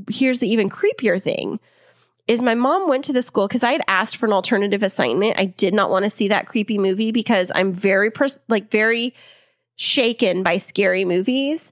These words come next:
And when my mom went to go meet with the principal the next day about me not getting an alternative assignment, there were two other kids' parents there, two kids that I was in youth group with that had an almost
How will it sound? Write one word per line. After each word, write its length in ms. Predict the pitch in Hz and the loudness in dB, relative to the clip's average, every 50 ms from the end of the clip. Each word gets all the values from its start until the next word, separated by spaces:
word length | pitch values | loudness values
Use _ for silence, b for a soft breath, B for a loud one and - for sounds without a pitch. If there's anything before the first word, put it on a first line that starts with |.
| b b b b b b b b b - | b b b b b b b b b 0
And 140 | 233 233 240 | 2 2 2
when 100 | 233 226 | 4 2
my 100 | 208 202 | 2 2
mom 240 | 208 190 196 240 | 2 2 2 2
went 100 | 285 339 349 | 0 0 -2
to 60 | 339 | 0
go 120 | - 285 | 0 2
meet 160 | 240 214 208 - | 2 2 2 0
with 100 | 214 - | 0 0
the 80 | 220 | 0
principal 400 | - - 214 196 202 226 214 226 | 0 0 -2 0 0 -2 -2 0
the 80 | 214 214 | 0 0
next 240 | 202 202 202 - - | 0 0 -2 -4 -2
day 160 | - 208 208 | 0 0 0
about 240 | 214 208 190 - - | 2 2 0 0 0
me 100 | 202 202 | 0 0
not 220 | 202 180 - - | 0 0 0 0
getting 340 | 196 214 196 196 196 185 - _ - | 0 0 2 2 0 0 -2 _ -2
an 100 | 185 190 | 0 2
alternative 460 | 190 - - - - 196 190 196 208 | 2 0 0 0 0 0 2 2 0
assignment, 480 | 214 220 - - 185 190 208 233 233 - | 0 0 0 0 0 0 0 0 0 0
there 100 | 240 226 | 0 -2
were 80 | 226 220 | -2 -2
two 580 | 220 - - - - 254 240 247 269 285 - - | -2 -4 -4 -2 0 0 0 2 2 0 0 0
other 220 | - 208 214 220 214 | 0 0 0 0 -2
kids' 320 | 214 - 233 202 196 - | -2 -2 -2 -2 -2 -4
parents 500 | - - - 208 185 180 190 240 269 - | -8 -2 0 2 2 2 2 0 0 -4
there, 240 | - 269 262 269 285 | -6 -2 -2 -2 -2
two 220 | 277 - - 330 | -2 -2 -4 -4
kids 240 | 302 - 339 294 - | -2 -2 -4 -2 0
that 80 | - 262 | 0 0
I 60 | 240 | 0
was 120 | 233 226 | 0 0
in 160 | 226 208 190 180 | 0 -2 -2 0
youth 220 | 160 175 208 - | 0 -2 -2 -2
group 200 | - 269 262 262 | -2 -4 -2 0
with 220 | 277 285 285 311 - B B B B B | 0 0 0 0 -4 B B B B B
that 100 | B 247 | B -2
had 220 | 233 - 269 247 254 | 0 0 0 2 2
an 80 | 220 - | 0 0
almost 320 | - 220 220 214 220 220 | 0 0 0 0 0 -2